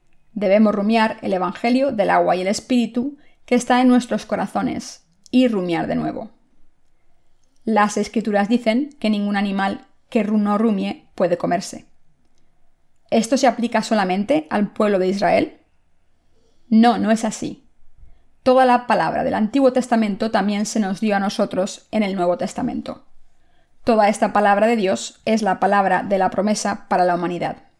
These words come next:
Dios prometió que eliminaría todos los pecados del mundo al enviar a su Hijo, el Mesías, diciendo, "Venid luego, dice Jehová,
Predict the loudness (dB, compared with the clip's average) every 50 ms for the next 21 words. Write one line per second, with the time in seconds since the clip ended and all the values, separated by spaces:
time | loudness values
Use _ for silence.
0 | _ _ _ _ _ _ _ _ _ _ _ _ _ _ _ _ _ _ _ _
1 | _ _ _ -20 -20 -20 -20 -20 -20 -20 -12 -4 0 2 4 4 2 0 -2 -2
2 | 0 0 0 -2 -4 -6 -6 -8 -10 -20 _ -6 -2 -2 -2 0 -2 -2 -4 -2
3 | -2 -2 0 0 0 -2 -2 -2 -2 -2 0 0 -2 -2 -2 -6 -4 -2 0 0
4 | 2 2 2 2 2 2 2 2 0 -2 -2 -2 -2 -4 -8 -6 -4 -2 -2 0
5 | 0 0 2 2 2 2 0 -2 -2 -4 -4 -4 -4 -6 -6 -8 -8 -8 -12 _
6 | _ _ -4 -2 -2 0 -2 -2 -2 0 0 0 0 0 -2 -4 -4 -2 -2 -4
7 | -4 -4 -4 -6 -6 -8 -12 _ _ _ _ -20 -20 -20 -20 -20 -20 -20 _ _
8 | _ _ _ _ _ _ -4 0 2 4 4 4 4 4 4 4 4 2 0 -2
9 | -2 -4 -2 -2 -2 -2 -2 -2 0 0 0 -2 -2 -8 -18 _